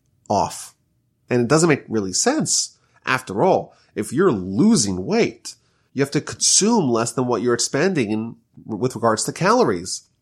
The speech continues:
Whereas to just stay the same,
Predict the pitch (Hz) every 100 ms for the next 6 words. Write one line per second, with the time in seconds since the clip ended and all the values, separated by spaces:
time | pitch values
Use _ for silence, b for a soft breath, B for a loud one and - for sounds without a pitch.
0 | _ 127 151 151 151 147 117 185 220 -
1 | - 185 190 156 131 - - 165 208 240
2 | 233 214